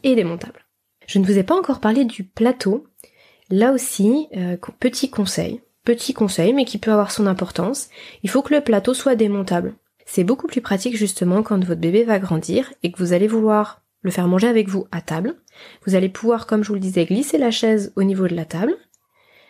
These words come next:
Euh, et là, il va falloir enlever le plateau pour que simplement son plateau, ce soit la table avec vous en fait.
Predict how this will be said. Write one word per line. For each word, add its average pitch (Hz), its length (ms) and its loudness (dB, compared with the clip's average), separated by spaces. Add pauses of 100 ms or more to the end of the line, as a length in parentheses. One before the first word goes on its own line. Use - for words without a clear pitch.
(120)
Euh, 180 520 2
et 185 380 2
là, 247 240 4 (360)
il 196 80 0
va 185 80 0
falloir 185 260 2
enlever 240 240 4
le 285 60 4
plateau 240 460 0 (480)
pour - 180 -6
que 202 140 2
simplement 175 420 0
son 208 180 -2
plateau, 180 280 -2
ce 233 100 -2
soit 185 200 0
la 180 100 4
table 185 240 0
avec 185 200 0
vous 180 160 -6
en 185 120 -6
fait. - 300 -16